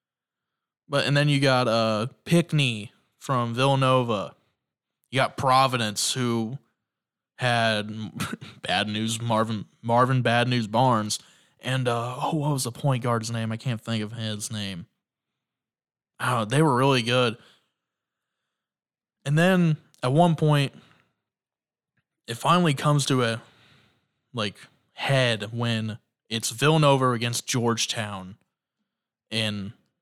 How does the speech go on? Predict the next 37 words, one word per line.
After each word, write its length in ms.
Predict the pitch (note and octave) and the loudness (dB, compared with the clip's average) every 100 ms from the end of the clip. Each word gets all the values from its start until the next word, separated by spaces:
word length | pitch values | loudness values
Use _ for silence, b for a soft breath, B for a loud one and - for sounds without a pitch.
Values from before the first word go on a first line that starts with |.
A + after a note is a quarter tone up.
| _ _ _ | _ _ _
the 200 | A#2 G#2 | -2 0
N 140 | G#2+ | -2
C 100 | A2+ | -2
double 220 | A#2+ A2 G#2+ | 0 0 0
A 80 | |
final. 380 | G2+ G#2+ G2 E2+ - | -2 -4 -4 -6 -2
Two 380 | - F#3 F3+ D#3 - _ _ | 2 4 4 0 -8 _ _
teams 500 | - D3+ C#3 B2+ A#2 | -2 2 2 0 -2
from 180 | - C#3 | -2 -2
a 60 | A#2 | -2
conference 480 | - C#3+ C3 B2+ B2 | 2 2 2 0 -2
that 100 | A#2+ | -2
was 160 | A#2 | -2
just 300 | - D3 C3 | 0 2 2
made, 400 | C#3 C3+ B2+ A2+ | 2 2 2 0
like, 160 | A2+ A2+ | -2 2
not 180 | C3 B2 | 2 2
even 140 | A#2 | -2
a 60 | A2 | -4
decade 400 | A2+ G#2+ G#2+ F#2+ | -4 -4 -6 -8
ago. 340 | F2+ A#1 - _ _ _ _ _ _ _ _ _ _ _ _ _ _ _ _ - | -10 -14 -16 _ _ _ _ _ _ _ _ _ _ _ _ _ _ _ _ -4
And 400 | A2+ A2+ A2 G#2+ | -2 -2 -4 -2
they 520 | A#2+ B2 A#2+ A2 G#2 _ _ _ _ _ _ _ _ _ - | 0 2 0 -2 -6 _ _ _ _ _ _ _ _ _ -2
battle 340 | B2 C#3 C#3 | 2 4 4
it 100 | C3 | 2
out, 300 | B2 B2+ A#2 | 2 0 0
and 140 | G#2+ G#2 | -4 0
Villanova 340 | C#3+ D#3+ D3+ | 4 4 4
was 140 | B2 | 0
an 100 | A2+ - | -6 -6
eight 240 | G#2+ A#2+ | -4 -4
seed. 280 | - B2+ B2 | -2 -4 -2
Like, 240 | B2 G2+ - | -4 -6 -6
at 140 | - D3+ | -4 2
that 240 | G3 D4 | 4 4
point 320 | G#3+ D#3+ G#2 - _ | 2 0 0 -8 _
in 420 | C#3 C3+ A#2 A2+ | -2 0 0 -6